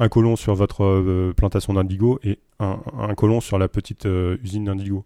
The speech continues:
On va te dire, « Faites d'a-, essayez d'avoir, euh, enfin, de ne pas faire n'importe quoi, ne pas faire que des carrières et avoir une produ-, une certaine production, mais t'as quand même une, une certaine attitude. »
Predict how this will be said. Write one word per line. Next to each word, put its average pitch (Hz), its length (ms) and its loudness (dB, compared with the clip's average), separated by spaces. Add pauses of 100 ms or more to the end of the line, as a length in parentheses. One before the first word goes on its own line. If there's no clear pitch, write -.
(480)
On 98 60 -6
va 92 100 0
te 87 60 -4
dire, « 123 300 0 (540)
Faites - 240 -2
d'a-, 104 140 2 (180)
essayez 120 240 0
d'avoir, 107 460 4
euh, 90 180 2
enfin, 92 180 -2
de 92 160 0
ne 92 180 -4
pas 104 180 2
faire 107 160 -2
n'importe 104 340 0
quoi, 110 260 2 (320)
ne 95 60 -2
pas 95 100 4
faire 98 200 -2
que 101 80 0
des 95 100 2
carrières 98 340 0
et 87 60 0
avoir 87 240 -2
une 82 80 -6
produ-, 87 220 -8
une 90 80 -8
certaine 90 280 -4
production, 95 440 -2
mais 87 160 -2 (320)
t'as 95 100 0
quand 98 100 2
même 107 140 6
une, 104 160 4 (140)
une 98 100 -2
certaine 98 300 2
attitude. » 95 340 -2